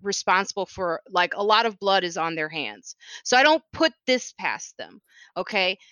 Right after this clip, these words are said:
So my, my, my antenna's up as to this, and I, I'm just saying, like, due process, I believe, is really, really necessary with all of these stories, no matter what, because we're getting to a point where there are,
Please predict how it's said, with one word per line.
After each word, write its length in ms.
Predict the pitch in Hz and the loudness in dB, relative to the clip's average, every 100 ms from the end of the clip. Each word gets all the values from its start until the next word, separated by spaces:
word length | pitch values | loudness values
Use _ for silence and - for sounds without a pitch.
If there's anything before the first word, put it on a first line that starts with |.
| _ | _
So 240 | - 233 | 2 2
my, 340 | 226 254 294 311 | 4 4 4 2
my, 400 | 233 254 269 269 220 | 2 4 4 4 2
my 240 | 233 247 | 2 2
antenna's 580 | 240 - 349 359 220 185 | 0 -4 -2 0 -2 -2
up 200 | 120 80 _ _ _ _ - | -4 -6 _ _ _ _ -2
as 340 | 208 208 - - | 0 0 -2 -10
to 460 | 226 208 196 180 160 | -6 -6 -4 -6 -4
this, 380 | 202 196 - - - | -2 -2 -6 -14 -2
and 140 | 214 | 0
I, 240 | 185 214 185 | 2 0 2
I'm 200 | 233 269 | 0 0
just 200 | 269 - | -4 -4
saying, 240 | 240 220 | -2 0
like, 300 | 202 196 185 _ - | 0 0 -2 _ -4
due 140 | 262 | -4
process, 760 | 262 - 214 226 - 262 277 - | -2 0 2 2 2 2 0 -2
I 100 | 196 196 | -2 -2
believe, 340 | 220 226 208 | -4 -6 -6
is 160 | 214 233 | -10 -10
really, 580 | 254 277 285 294 285 254 | -6 -4 -4 -4 -6 -6
really 460 | 240 247 247 240 | -4 -2 0 0
necessary 840 | 226 208 - 226 - 220 220 214 226 - _ | 0 -2 -2 -10 -4 0 4 4 2 -10 _
with 160 | 202 - | -4 0
all 260 | 185 196 220 | 4 6 4
of 60 | |
these 180 | 202 190 | 2 -4
stories, 800 | - - 180 170 143 107 175 - _ _ _ _ | -6 -2 0 2 2 -2 -10 -18 _ _ _ _
no 120 | 190 196 | -2 0
matter 360 | 190 185 180 | 2 2 2
what, 440 | 165 156 156 127 104 _ _ _ | 0 0 2 2 0 _ _ _
because 300 | 208 220 202 | -2 0 0
we're 80 | 208 | 2
getting 260 | 240 262 | 4 4
to 140 | 277 262 | 2 -2
a 60 | |
point 320 | 240 - 208 214 | -2 -4 -4 2
where 160 | 220 | 0
there 280 | 202 240 254 - | 4 4 4 4
are, 520 | 247 302 311 160 - | 6 6 6 2 -4